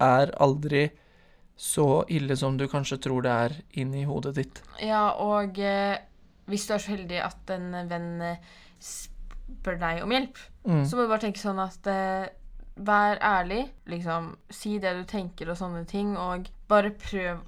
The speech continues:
Speaker 2: så godt du kan å være der. Du
Speaker 1: Mm.
Speaker 2: trenger ikke, og så kan du bare være sånn, hvis det blir dritmye etter hvert, så kan du prøve å hjelpe den vennen til å få profesjonell hjelp.
Speaker 1: Mm.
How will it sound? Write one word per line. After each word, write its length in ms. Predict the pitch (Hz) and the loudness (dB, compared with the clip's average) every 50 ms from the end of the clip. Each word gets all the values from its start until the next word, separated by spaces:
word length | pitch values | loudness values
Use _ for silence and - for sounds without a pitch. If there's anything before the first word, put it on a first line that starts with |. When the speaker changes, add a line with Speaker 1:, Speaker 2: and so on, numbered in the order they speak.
| - | -14
Speaker 2:
så 160 | - - 208 185 | -12 -10 -10 -8
godt 280 | - 175 170 - - | -8 -10 -14 -14 -14
du 120 | - 175 170 | -14 -14 -10
kan 300 | - 180 160 165 165 160 | -8 -6 -6 -6 -4 -6
å 100 | 170 170 | -6 -6
være 480 | 180 175 170 165 - - - - - | -4 -4 -4 -6 -8 -10 -14 -12 -6
der. 220 | - 117 190 190 - - - - - | -2 -2 0 -2 -2 -6 -12 -4 2
Du 80 | 185 170 | 4 6
Speaker 1:
Mm. 100 | 160 135 | 6 6
Speaker 2:
trenger 260 | - - 180 175 170 175 170 | 4 2 -2 -4 -8 -8 -10
ikke, 220 | - - 185 185 - | -10 -8 -6 -4 -4
og 60 | 196 | -4
så 120 | - 214 208 | -6 -6 -4
kan 120 | 214 208 | -4 -2
du 40 | 208 | 2
bare 120 | 208 202 190 | 2 2 4
være 160 | 190 180 180 | 2 2 0
sånn, 340 | 180 175 170 170 170 170 165 - - - - - - - - | 0 -4 -6 -6 -8 -10 -12 -16 -18 -20 -20 -20 -16 -8 -4
hvis 200 | 196 202 - - | -4 -4 -4 -4
det 80 | - 185 | -6 -4
blir 140 | 175 185 175 | -4 -4 -4
dritmye 380 | 185 180 180 175 - - 170 | -4 -4 -6 -6 -6 -6 -4
etter 120 | 165 180 185 | -2 -2 -2
hvert, 80 | 196 190 | -2 -2
så 80 | - | -2
kan 160 | - 196 185 180 | -4 -2 -2 -2
du 120 | 180 180 | -4 -6
prøve 280 | - - - 190 175 170 | -6 -2 -2 0 0 0
å 40 | 175 | -2
hjelpe 340 | 180 175 170 170 170 - - | -2 -2 -2 -4 -8 -8 -6
den 220 | 170 165 160 160 | -4 -4 -2 -2
vennen 260 | 160 - - - - - | -4 -6 -6 -8 -8 -8
til 180 | - 180 - - - | -8 -8 -8 -6 -6
å 60 | 170 | -8
få 440 | - - - - 175 165 165 165 165 - - - - - - - | -10 -10 -6 -4 -4 -2 -2 -4 -4 -6 -10 -20 -20 -20 -14 -10
profesjonell 380 | - 175 175 180 175 175 170 | -8 -8 -6 -4 -4 -4 -2
hjelp. 280 | 180 208 208 202 - - | -2 -2 -2 -4 -4 -2
Speaker 1:
Mm. 320 | - 160 156 135 123 139 | 0 2 2 2 2 0